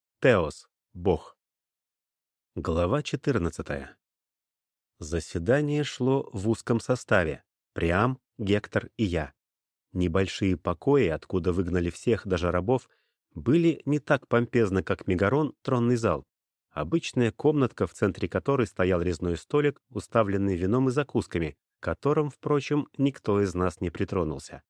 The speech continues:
Две бронзовых лампы в углах горели, освещая полумрак комнаты, в которую свет попадает через крошечное окошко под потолком. Ну и духота здесь.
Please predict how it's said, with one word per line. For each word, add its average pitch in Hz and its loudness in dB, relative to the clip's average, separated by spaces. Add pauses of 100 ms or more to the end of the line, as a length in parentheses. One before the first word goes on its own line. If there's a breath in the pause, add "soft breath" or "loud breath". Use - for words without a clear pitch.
(460)
Две 85 -2
бронзовых 92 0
лампы 120 0
в 110 0
углах 107 -2 (160)
горели, 127 0
освещая 113 -2
полумрак 104 0
комнаты, 143 0
в - -20
которую 151 0
свет 127 -2
попадает 113 0
через 123 -2
крошечное 107 -2
окошко 131 -4
под - -6
потолком. 117 0 (560)
Ну 98 2
и 131 2
духота 113 0
здесь. 78 -6